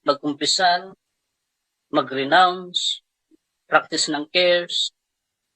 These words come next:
Ang daming pamamaraan, mag-rosary, chaplet of divine mercy, baguhin mong buhay mo, yung spiritual reading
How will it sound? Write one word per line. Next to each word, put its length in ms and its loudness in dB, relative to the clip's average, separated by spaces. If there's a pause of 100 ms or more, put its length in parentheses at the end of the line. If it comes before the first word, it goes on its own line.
(140)
Ang 160 2
daming 320 2
pamamaraan, 560 2
mag-rosary, 800 -4 (800)
chaplet 400 2
of 80 -12
divine 320 0
mercy, 560 2 (480)
baguhin 400 2
mong 240 -2
buhay 320 0
mo, 240 -6
yung 160 -4
spiritual 560 0
reading 560 0